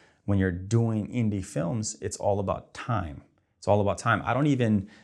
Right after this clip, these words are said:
use the board that says, "Okay, scene one, take three." I don't do any of that because I know I'm gonna A D R and I know I'm going to do all the sound in post. I know what clips are going well. So when I shoot, I'm shooting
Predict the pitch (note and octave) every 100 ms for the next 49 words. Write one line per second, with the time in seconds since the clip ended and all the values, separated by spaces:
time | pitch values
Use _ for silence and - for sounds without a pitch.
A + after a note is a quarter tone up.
0 | - A2 B2 A#2 G#2+ A2 G2+ G2+ A#2 A2
1 | A2 G#2+ F#2+ - A2 G#2 F#2 G#2+ G2+ -
2 | A#2 A2 G#2+ G#2 G#2 - G2 A2 G2+ E2+
3 | - _ - A#2 A#2 A#2 A2 G2+ E2+ C2+
4 | - _ _ A#2+ G#2+ A2+ G#2 G#2+ A#2+ A#2+
5 | A2+ G#2 F2+ G#2 G2 G2 G2 F#2+ F#2+ F#2+
6 | G#2 A2 G#2 G2+ G2+ F#2+ - G2 F#2+ F#2
7 | - - _ A#2 A2 G#2 F#2 - - F#2+
8 | F#2+ F2+ F2+ - _ - A2 F#2 - G#2
9 | E3+ - - _ _ _ _ _ - A2+
10 | A2+ C3+ C3 A#2+ - C3+ A#2 - G#2 G#2
11 | G2 G2 E2+ - G#2+ G2+ G2 G2+ - D3
12 | F#3+ F#3+ - G#2+ - - D3+ C3 A2+ G2+